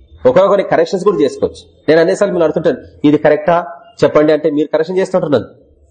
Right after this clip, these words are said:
"ఇది, ఇది ఇట్లనే ఉందా, ఇది అట్లనే ఉందా?" అనేసి నేను మిమ్మల్ని అడుగుతా ఉంటాను. కొన్నిసార్లు ఇంగ్లీష్ అడుగుతాను, "బ్రదర్, నీ చదవమని," ఎందుకంటే తెలుగులో సరిగా అర్థం కాకుంటే, "నీ దగ్గర ఇంగ్లీష్ బైబిల్ ఉంది కదా బ్రదర్, నువ్వు చెప్పని" అడుగుతా ఉంటాను. ఎందుకంటే కరెక్షన్ చేసుకోవడం ఒకరొకరం.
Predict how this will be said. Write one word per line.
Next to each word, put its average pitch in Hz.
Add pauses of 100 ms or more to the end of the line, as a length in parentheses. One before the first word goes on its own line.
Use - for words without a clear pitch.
(540)
"ఇది, 143
ఇది 143
ఇట్లనే 170
ఉందా, 175
ఇది 139
అట్లనే 151
ఉందా?" 160
అనేసి 170
నేను 170
మిమ్మల్ని 151
అడుగుతా 147
ఉంటాను. 127
కొన్నిసార్లు 160
ఇంగ్లీష్ 165
అడుగుతాను, 156
"బ్రదర్, 131
నీ 131
చదవమని," 117
ఎందుకంటే 139
తెలుగులో 147
సరిగా 139
అర్థం 143
కాకుంటే, 143 (240)
"నీ 131
దగ్గర 135
ఇంగ్లీష్ 139
బైబిల్ 151
ఉంది 143
కదా 143
బ్రదర్, 160 (280)
నువ్వు 131
చెప్పని" 131
అడుగుతా 127
ఉంటాను. 113 (100)
ఎందుకంటే 175 (220)
కరెక్షన్ 202
చేసుకోవడం 190
ఒకరొకరం. 139